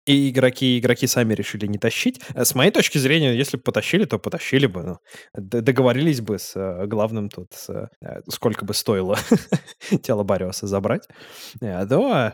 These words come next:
э, в, игроки, игроки решили, что не, не стоит оно того. И по-, после этого решили, что таки надо отправляться спасать Лилиан, наконец-то. <laughs> Мы, час потехи был,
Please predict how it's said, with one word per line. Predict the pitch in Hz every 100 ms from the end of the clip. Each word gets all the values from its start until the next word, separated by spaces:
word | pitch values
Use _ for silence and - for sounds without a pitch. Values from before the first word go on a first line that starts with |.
| -
э, | 117 107 101 85 -
в, | 120 110 127 131 120
игроки, | 107 - 127 143 - 175 -
игроки | 127 117 110 156
решили, | 135 143 131
что | - 131 120
не, | 117 135 139
не | 151
стоит | - - 82 - 95
оно | 92
того. | - 101 139 - _ - _ -
И | 151 135
по-, | 120 117
после | 135 - 156
этого | 220 202 147 - -
решили, | 127 - 170
что | 127 - 120
таки | 123 -
надо | 120 131 123 110 104
отправляться | - 104 110 120 104
спасать | - 101 110 -
Лилиан, | 117 85 82 - -
наконец-то. | 95 98 90 - 165 - -
<laughs> | - -
Мы, | 147 147 - - 202 -
час | 143 131
потехи | 143 123 139 120 117 104 - - -
был, | - 113 185 262